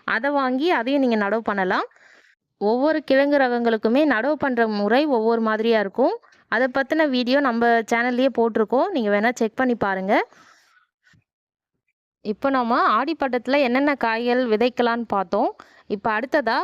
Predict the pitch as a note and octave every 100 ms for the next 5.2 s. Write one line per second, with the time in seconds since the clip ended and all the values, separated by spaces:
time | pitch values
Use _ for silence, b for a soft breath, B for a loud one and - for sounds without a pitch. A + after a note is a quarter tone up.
0 | F#4+ G3+ A#3+ D4+ F#4 - B3 B3+ C4+ B3+
1 | A3+ D4 F#4+ A#3 A#3+ D4+ C#4+ C4 C4 C#4+
2 | - B3 A#3+ A#3+ C4 A3 G#3+ A#3+ G#3+ G#3
3 | G3 G#3+ G3+ G3+ G#3+ G4 B B B -
4 | G#3 A3+ A3 C#4 C#4+ C#4 A#3 A#3+ G#3 F#3+
5 | G#3+ E4